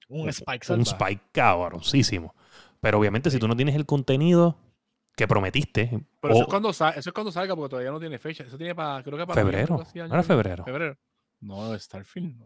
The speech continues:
Speaker 3: no.
Speaker 1: Búscalo ahí en lo que yo menciono, que es
Speaker 3: Vamos a
Speaker 1: la
Speaker 3: buscar.
Speaker 1: noticia número
Speaker 3: Uh,
Speaker 1: cuatro. Tuvimos un anuncio de que hay un proyecto ya en desarrollo en el universo de Parasite Eve.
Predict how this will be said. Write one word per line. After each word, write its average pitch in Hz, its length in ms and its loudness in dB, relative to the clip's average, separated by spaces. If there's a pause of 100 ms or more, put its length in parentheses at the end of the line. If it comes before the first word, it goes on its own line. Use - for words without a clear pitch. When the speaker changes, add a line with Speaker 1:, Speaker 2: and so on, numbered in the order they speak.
(140)
Speaker 3:
no. - 160 -20
Speaker 1:
Búscalo 147 320 8
ahí 135 120 6
en 120 160 2
lo 110 120 4
que 104 120 4
yo 110 200 8
menciono, 143 560 -2 (120)
que 294 220 2
es 302 40 4
Speaker 3:
Vamos 240 40 4
a 175 80 6
Speaker 1:
la 147 60 6
Speaker 3:
buscar. 127 120 6
Speaker 1:
noticia 127 380 4
número 135 840 6
Speaker 3:
Uh, 170 100 -6
Speaker 1:
cuatro. 107 760 2 (520)
Tuvimos 185 320 8
un 226 100 6
anuncio 220 300 6
de 180 120 6
que 147 80 2
hay 160 100 6
un 196 140 6
proyecto 156 760 4
ya 156 180 0
en 180 120 2
desarrollo 151 680 4
en 127 220 2
el 117 180 0
universo 139 640 2
de 104 180 -4
Parasite 113 960 0 (240)
Eve. 87 440 -6